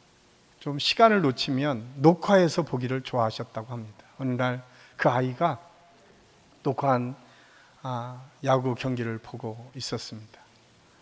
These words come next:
그것은 박찬호 선수가 이긴 경기였어요. 그런데 이상하게도 그날 컨디션이 안 좋았던지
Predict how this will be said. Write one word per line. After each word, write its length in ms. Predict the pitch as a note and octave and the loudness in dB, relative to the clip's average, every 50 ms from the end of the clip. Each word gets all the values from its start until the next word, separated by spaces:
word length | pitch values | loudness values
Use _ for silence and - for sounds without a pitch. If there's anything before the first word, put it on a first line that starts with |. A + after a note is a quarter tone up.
| _ _ _ _ | _ _ _ _
그것은 440 | - - - C#3 B2+ - - C3 A#2+ | -14 -6 -4 -4 -2 -2 -4 -6 -6
박찬호 400 | - C3+ - - - D#3 D#3 D3 | -6 -6 -4 -2 0 0 0 0
선수가 640 | C3+ - D3 C3+ B2+ A#2+ - B2+ B2 C3 E3+ A3+ - - - - - - _ - | 0 -2 -2 -2 -4 -4 -6 -6 -4 -4 -4 -4 -8 -14 -20 -20 -20 -20 _ -2
이긴 580 | E3 D#3 D#3 - - D#3+ D#3+ E3 D#3+ D#3+ D#3 | 2 2 2 4 4 4 4 4 2 -4 -4
경기였어요. 640 | - - B2+ B2 A#2+ A#2+ B2 A2 G2 - - - A#2 - - _ _ _ _ _ - - - - - - _ _ - | -2 -2 -2 0 -2 -4 -6 -8 -8 -10 -14 -20 -20 -20 -20 _ _ _ _ _ -20 -20 -20 -20 -20 -20 _ _ -2
그런데 400 | - E3 E3+ F3+ G3+ G3 F#3+ F#3+ | 2 2 4 4 4 4 2 2
이상하게도 560 | F3 D#3 - A3 A3 G#3+ G3+ F3+ F3 D#3+ D3+ | 0 2 4 6 8 8 8 6 6 4 4
그날 220 | - E3+ D#3+ D3 | 4 4 4 4
컨디션이 680 | - - A#3+ C4 C4 B3+ - - G#3 F3 E3 E3 E3 - | 4 4 4 4 4 6 6 6 8 8 6 6 4 4
안 200 | D3 C#3+ D#3 E3+ | 4 4 4 4
좋았던지 640 | F3 F#3 D#3 - - D#3 B2+ A2+ G#2+ C3 A#2+ G#2+ | 4 4 2 2 2 0 -2 -2 -2 -6 -8 -10